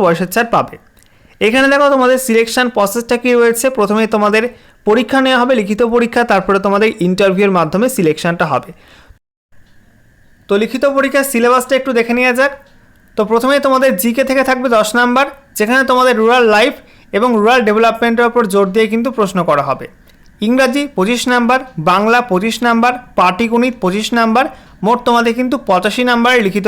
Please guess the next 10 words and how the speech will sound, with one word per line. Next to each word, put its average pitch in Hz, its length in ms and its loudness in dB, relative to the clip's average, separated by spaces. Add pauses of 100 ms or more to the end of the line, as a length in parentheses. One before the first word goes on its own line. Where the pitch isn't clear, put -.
(120)
পরীক্ষা 196 320 0
নেওয়া 147 180 -4
হবে। - 140 -8 (560)
এরপর 285 220 2 (120)
তোমাদের 262 240 2 (100)
পনেরো 233 280 2
নাম্বারে 240 280 2 (180)
ইন্টারভিউয়ের 226 500 0
মাধ্যমে 185 280 0 (100)
সিলেকশনটা 196 500 -2